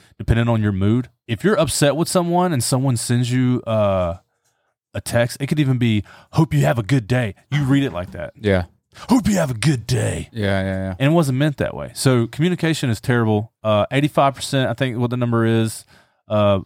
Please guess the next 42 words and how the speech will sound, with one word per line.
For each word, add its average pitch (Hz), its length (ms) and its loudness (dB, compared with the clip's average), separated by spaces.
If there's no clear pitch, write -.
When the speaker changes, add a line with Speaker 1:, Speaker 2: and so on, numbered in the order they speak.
Speaker 1:
communication 113 640 0
is, 95 180 0
uh, 90 320 2
body 101 220 2
language. 123 360 0
Speaker 2:
Mm-hmm. 98 340 0
Speaker 1:
Uh, 110 40 -8
as 104 360 -2
an - 80 -8
intel 117 380 0
guy, 110 260 4
I've 101 80 0
done 113 100 4
a 113 40 2
little 110 120 4
bit 98 40 -2
of 85 60 -6
intel 110 200 -2
stuff 107 220 -4
for 104 60 -8
the 92 80 -6
sniper 117 320 -2
world. 113 280 0
I 101 40 -2
know 98 140 0
you 95 140 -2
do 101 140 -4
some 101 140 -6
intel. 101 340 0
When 113 100 2
I 123 40 4
have 123 100 2
a 104 60 2
conversation 123 580 0
with 113 100 0
somebody, 98 460 2
the 95 80 -4
first 127 320 2
indicator 107 400 2
someone's 98 300 -2
crossed - 400 -4
arms, 104 500 -2